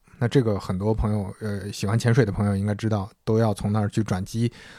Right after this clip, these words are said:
但是转机的时候时间其实是很紧张的，因为你要从很远的两个航站楼之间去做周转。那这两个航站楼之间该怎么走是效率最高的？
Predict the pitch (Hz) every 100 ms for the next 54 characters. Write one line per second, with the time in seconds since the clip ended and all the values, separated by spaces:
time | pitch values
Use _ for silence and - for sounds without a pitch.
0 | - 127 127 123 104 101 147 156 113 101
1 | - 104 123 135 120 117 120 110 120 113
2 | 110 104 110 104 117 113 113 104 92 104
3 | - 95 101 - - _ - 120 165 107
4 | 101 107 95 101 - - 107 123 135 98
5 | 123 143 120 117 117 - - - - -
6 | 101 107 98 135 135 - _ _ _ 127
7 | 117 151 107 98 117 113 131 107 127 139
8 | 123 123 123 127 - 95 123 117 - -
9 | - _ - 127 117 143 117 110 120 127
10 | 165